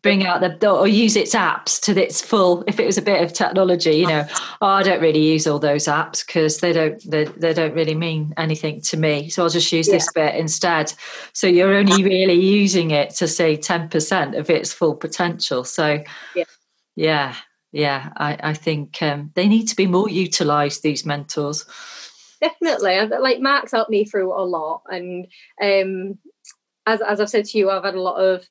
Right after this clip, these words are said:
Speaker 2: personal issues to deal with, um, with bereavement, losing my dad and losing my, um, you know, other people, even including my dog this year. And my dog was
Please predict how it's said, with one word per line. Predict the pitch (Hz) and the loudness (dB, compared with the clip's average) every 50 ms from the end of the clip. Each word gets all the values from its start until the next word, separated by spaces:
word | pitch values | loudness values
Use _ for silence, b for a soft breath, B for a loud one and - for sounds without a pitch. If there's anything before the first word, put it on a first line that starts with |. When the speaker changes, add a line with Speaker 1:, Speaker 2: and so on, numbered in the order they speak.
| - | -8
Speaker 2:
personal | - 233 233 240 240 - - 180 170 170 | -4 -2 -2 -2 -4 -6 -8 -8 -6 -6
issues | 170 170 - - 175 170 175 - | -6 -6 -6 -8 -8 -8 -8 -10
to | - | -8
deal | 160 180 175 175 170 | -2 0 0 0 0
with, | 160 170 165 170 170 170 - | 2 2 2 2 2 0 -2
um, | 180 175 170 170 170 170 | -2 -2 -2 -2 -4 -4
with | 185 185 185 _ | -4 -4 -4 _
bereavement, | - 185 185 185 180 180 175 170 170 | -2 -2 0 -2 -2 -6 -8 -6 -4
losing | 175 175 175 170 - | -2 -2 -2 -2 -6
my | 165 165 | -8 -4
dad | - 196 196 196 196 196 190 190 | 0 0 2 2 2 0 0 -2
and | 170 160 165 165 165 170 _ _ _ _ _ _ - - | -6 -6 -6 -10 -14 -16 _ _ _ _ _ _ -10 0
losing | 190 190 202 196 185 185 220 190 | 2 2 2 2 0 -2 -2 -2
my, | 180 180 175 175 175 170 175 175 - - | 0 -2 -2 0 0 0 -2 -2 -2 -2
um, | 180 175 175 170 170 165 - | -2 -2 -2 -4 -6 -6 -4
you | 226 190 | -2 0
know, | 180 180 208 | 2 0 2
other | 214 240 | 0 0
people, | 240 - 202 180 185 - - 180 180 180 | 0 0 -2 -2 -2 -2 -2 -2 2 2
even | 220 220 202 214 | 2 2 2 0
including | 202 - - 202 190 190 185 185 | -2 0 0 0 0 0 -2 -2
my | 175 175 | -4 -2
dog | - 214 196 190 - 175 | 0 0 0 -2 -2 -6
this | 180 - - | -8 -6 -2
year. | - 226 214 196 180 | 0 2 2 2 2
And | 170 170 175 175 | 0 -4 -6 -6
my | 180 180 | -6 -4
dog | - 190 - - | -4 -4 -6 -6
was | 180 - - - | -10 -12 -10 -10